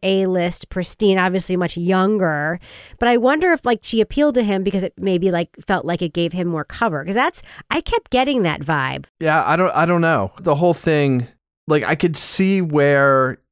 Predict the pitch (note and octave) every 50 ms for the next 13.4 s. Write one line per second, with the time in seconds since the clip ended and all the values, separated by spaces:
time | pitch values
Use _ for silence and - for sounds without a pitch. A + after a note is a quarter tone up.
0 | _ _ - C3 C3 B2 D3 C3+ A#2 G#2 G2 - - - D3+ D3 D3 C#3 - -
1 | - C#3+ C3 B2+ B2+ B2 A#2+ A#2+ A2 - - C#3 C3 A#2 - - A2+ G#2 G#2 G#2+
2 | - - E3+ E3 D#3+ E3 - - - - - _ _ _ _ _ _ _ _ _
3 | _ - A#2+ A#2+ A2+ - - C#3 C3 A#2+ A2+ E2 A2 A2+ - - - A#2 A2 A#2+
4 | B2+ C#3 D3+ - _ _ _ _ _ _ _ - B2+ B2+ B2 A2 - - C#3+ A#2+
5 | A#2 A2+ A2+ G#2+ G2 G#2 G#2+ A2 - G#2+ G#2 A2 B2+ C#3 D#3 D#3 - _ _ _
6 | _ _ _ _ _ A2+ A2 A#2 B2 C3 C3+ - _ _ - C3+ B2 A#2+ - -
7 | _ - C3 C3+ C3+ C#3+ D3 C3+ B2 B2+ C3+ C#3 A#2 G2 G2 A#2+ C#3+ D#3+ E3 D#3+
8 | D3+ - - F3 - E3+ G3+ G#3+ - - G#2+ G2+ G2 G2 G#2+ A2 G2+ G#2 G#2 G2
9 | - - - F3 F#3 A#2 F2 G2+ A2 - - - A2 G#2 G#2 G2 - _ _ _
10 | _ - - - B2+ A#2+ G#2 - B2+ A#2 A2 A2+ A2 G#2 - G2+ G#2 F#2+ F#2 F2+
11 | - - _ A#2 G#2+ G#2+ A2 G2+ - - A#2 G2+ F#2+ F2+ E2 - - - F#2 G2+
12 | A2 - - F#2+ - - - F#2+ F2+ F2+ F2 F2+ E2+ E2 - - - F#2+ F2 F2+
13 | F2+ - G#2 F#2 G2 F#2+ F#2 C#2+